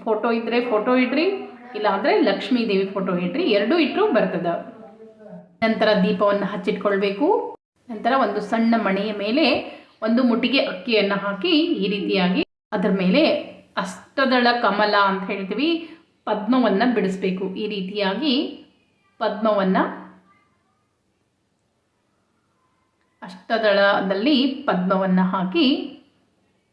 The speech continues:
ಅದ್ರ ಮೇಲೆ ಕಲಶ ಸ್ಥಾಪನೆಯನ್ನ ಮಾಡ್ಬೇಕು. ಇದನ್ನ ನಾನು ಆ ರಂಗವಲ್ಲಿ ಹಾಕಿದ್ದೆ ಅಲ್ಲ ಅಷ್ಟದಳ ಕಮಲ, ಅದ್ರ ಮೇಲೆ ಇಡ್ತೇನೆ.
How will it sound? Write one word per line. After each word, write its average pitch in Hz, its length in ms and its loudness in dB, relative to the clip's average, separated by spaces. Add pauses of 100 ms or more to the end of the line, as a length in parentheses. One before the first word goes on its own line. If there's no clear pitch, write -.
(800)
ಅದ್ರ 190 220 -6
ಮೇಲೆ 190 320 2
ಕಲಶ 190 400 0
ಸ್ಥಾಪನೆಯನ್ನ 185 720 -2 (500)
ಮಾಡ್ಬೇಕು. 175 840 -4 (840)
ಇದನ್ನ 254 320 0
ನಾನು 226 280 2 (420)
ಆ 202 120 2
ರಂಗವಲ್ಲಿ 208 560 2
ಹಾಕಿದ್ದೆ 185 460 -2
ಅಲ್ಲ 196 220 0
ಅಷ್ಟದಳ 190 380 -2
ಕಮಲ, 190 260 0 (140)
ಅದ್ರ 190 160 0
ಮೇಲೆ 180 220 2
ಇಡ್ತೇನೆ. 175 760 -2